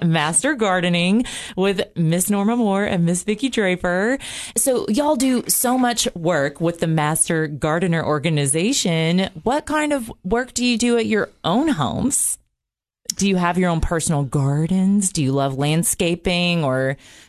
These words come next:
do you just prefer to work with the organization?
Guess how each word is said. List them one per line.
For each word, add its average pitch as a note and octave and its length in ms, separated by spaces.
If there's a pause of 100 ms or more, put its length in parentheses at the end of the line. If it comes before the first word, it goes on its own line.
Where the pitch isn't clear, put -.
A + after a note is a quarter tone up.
do D#3+ 80
you C#3 60
just C3+ 200
prefer B2 380
to A#2 260
work C3 300
with A#2 240
the - 100
organization? C3 880